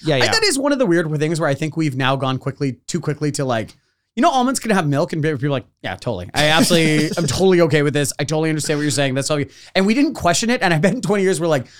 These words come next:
Speaker 2: "You know what was in that?" <laughs> And
Speaker 1: That's
Speaker 2: like,
Speaker 1: a, that's a great point.
Speaker 2: you know, even more than,
Speaker 1: Uh,
Speaker 2: like,
Speaker 1: you know what can't be in it?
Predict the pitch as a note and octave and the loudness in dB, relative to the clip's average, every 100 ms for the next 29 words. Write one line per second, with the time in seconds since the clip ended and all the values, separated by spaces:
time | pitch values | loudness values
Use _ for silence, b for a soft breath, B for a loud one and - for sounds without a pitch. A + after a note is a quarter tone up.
0 | B - G4+ D5 A#4+ F#3+ - D3 G#3 - | B -2 0 0 0 0 0 0 0 0
1 | D4 - C4+ D3 F#3+ G#3+ F3+ C#3 D#3+ D#3+ | 0 2 2 4 4 6 4 2 0 0
2 | C3+ C3 A#2+ B2 F2+ A3+ A3+ C#4 D4+ D4 | 0 -2 -2 -4 0 4 4 4 2 2
3 | G#3+ A3 F#3+ E3+ G3 F#3 C#4 A#3 B2+ - | 2 2 2 2 4 4 4 0 -2 0
4 | D3 - F3+ F#3+ A3 - | 0 0 -2 0 -2 -4